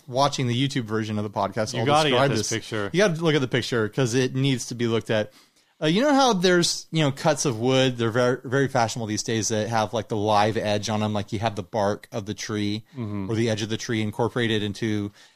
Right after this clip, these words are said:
Speaker 1: the piece of wood that's on your, you know, your shelf or your cabinet or something like that. Uh, this is a live edge flying V base,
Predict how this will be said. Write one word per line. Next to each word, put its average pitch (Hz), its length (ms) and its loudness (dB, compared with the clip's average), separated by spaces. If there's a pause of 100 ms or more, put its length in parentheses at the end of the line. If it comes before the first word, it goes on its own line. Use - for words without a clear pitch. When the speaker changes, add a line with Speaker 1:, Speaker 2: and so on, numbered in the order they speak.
(160)
Speaker 1:
the 123 60 -6
piece - 240 -4
of 104 80 -6
wood 101 200 -2
that's 107 180 -4
on 107 220 0
your, 98 420 0
you 107 180 -6
know, 101 80 -4
your 101 160 -6
shelf 98 460 -2
or 107 60 -6
your 98 100 -4
cabinet 95 420 -4
or 95 60 -6
something 87 340 -10
like 95 200 -14
that. 92 280 -4 (440)
Uh, 120 180 0
this 160 320 2
is 202 140 2
a 196 80 4
live 135 600 4
edge 117 600 0 (560)
flying 151 580 2
V 135 300 2
base, 117 760 -2